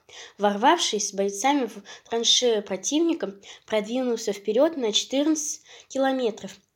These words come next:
Бойцы Мыза отбили тринадцать ожесточённых атак противника, нанесённые ему большие потери в живой силе и технике. Пятое февраля тысяча девятьсот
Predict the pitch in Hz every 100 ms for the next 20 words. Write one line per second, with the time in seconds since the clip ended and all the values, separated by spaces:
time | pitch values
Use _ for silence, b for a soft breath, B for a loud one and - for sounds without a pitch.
0 | B B - 220 220 294 262 233 302 320
1 | 277 208 185 196 202 202 208 220 339 339
2 | - - 214 208 - 214 - 269 262 -
3 | 208 - 247 247 240 233 247 220 208 185
4 | 185 180 180 233 240 240 214 196 185 180
5 | - - 254 277 277 262 208 - 233 240
6 | 226 190 196 185 226 247 - - 196 170
7 | B B B B 247 220 - 190 190 185
8 | - - _ b b b _ 254 254 202
9 | 196 202 208 220 240 202 - 240 - 202
10 | - 208 202 202 247 208 -